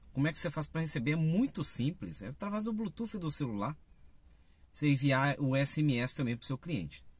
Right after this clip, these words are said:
tá bom? Então eu vou ensinar pra vocês como é que faz pra receber. Que as pessoas que comprou às vezes tá com dúvida.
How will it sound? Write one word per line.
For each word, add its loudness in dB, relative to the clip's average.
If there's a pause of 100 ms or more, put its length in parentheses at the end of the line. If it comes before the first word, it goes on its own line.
tá -12
bom? -2 (400)
Então -2
eu 0
vou -2
ensinar 0
pra -4
vocês -4
como -2
é -2
que -12
faz -4
pra -2
receber. -2 (300)
Que -12
as -4
pessoas -4
que -6
comprou -4
às -2
vezes -6
tá -10
com -6
dúvida. -4